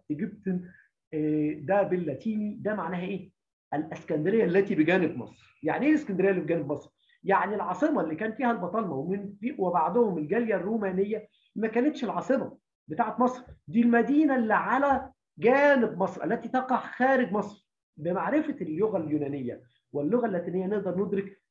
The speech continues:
إنه دي كانت عاصمة للمدن الأجنبية، ولكن العاصمة الفعلية لمصر كانت فين؟ منف. الدليل على كده دار ضرب السكة أي العملة كان موجود فين؟ في منف. فين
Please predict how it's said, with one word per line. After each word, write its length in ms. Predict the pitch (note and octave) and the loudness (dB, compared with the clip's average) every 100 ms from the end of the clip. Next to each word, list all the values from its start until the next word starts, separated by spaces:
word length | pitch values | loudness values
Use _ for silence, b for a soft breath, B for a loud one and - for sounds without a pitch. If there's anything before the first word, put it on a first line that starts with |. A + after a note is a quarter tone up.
| - | -6
إنه 220 | E3+ F3+ | -2 0
دي 160 | F3 A#3+ | 0 0
كانت 280 | B3 G#3+ G#3 | 0 -2 -2
عاصمة 560 | E3+ F#3 B3+ B3 - - - | -4 0 2 2 0 -16 -8
للمدن 1200 | F3+ B3 C4+ C4+ - _ _ _ F#3 F3+ B3+ B3+ | 0 2 2 -4 -14 _ _ _ -4 0 2 2
الأجنبية، 640 | A3 G#3+ E3 F3 E3+ - - _ _ _ b b | 2 0 0 2 2 0 -6 _ _ _ b b
ولكن 380 | E3 A3 G#3 F#3 | -2 0 -2 -4
العاصمة 360 | E3 D#3+ A#3+ | -4 0 0
الفعلية 280 | A#3+ G#3+ G#3+ | 0 0 -2
لمصر 320 | G#3+ B3 - | 0 -2 -4
كانت 220 | - F3 - | -6 -4 0
فين؟ 300 | C4 - - | -2 -2 -6
منف. 360 | E3+ - - _ _ _ - | -6 -6 -10 _ _ _ -10
الدليل 300 | E3 A#3+ B3+ | -4 -2 0
على 180 | G3 | 0
كده 320 | F#3 A#3 A#3 - _ _ _ _ _ _ _ _ _ _ _ _ _ _ | 0 -2 -2 -14 _ _ _ _ _ _ _ _ _ _ _ _ _ _
دار 440 | D#3 A#3+ B3+ G3+ C3+ | 2 6 8 6 2
ضرب 420 | B2 A3+ A3 D#3 | 2 4 4 0
السكة 520 | - - - - C3 C#3 | -8 -8 -10 -10 -10 -8
أي 100 | C#3+ | -6
العملة 520 | D3 G3+ G#3 A3+ - - _ _ _ - | -2 0 2 0 -2 -18 _ _ _ -2
كان 160 | F#3+ | 0
موجود 300 | F3 D#3 F#3 | 0 -2 -2
فين؟ 380 | F#3+ F#3 F3+ - _ _ | 0 0 -2 -8 _ _
في 100 | F#3 | -4
منف. 420 | E3+ - - _ _ _ _ _ _ _ _ _ _ | -2 -4 -12 _ _ _ _ _ _ _ _ _ _
فين 680 | - A#3+ D4 A3 C#3 A#2+ | 0 4 4 4 0 -6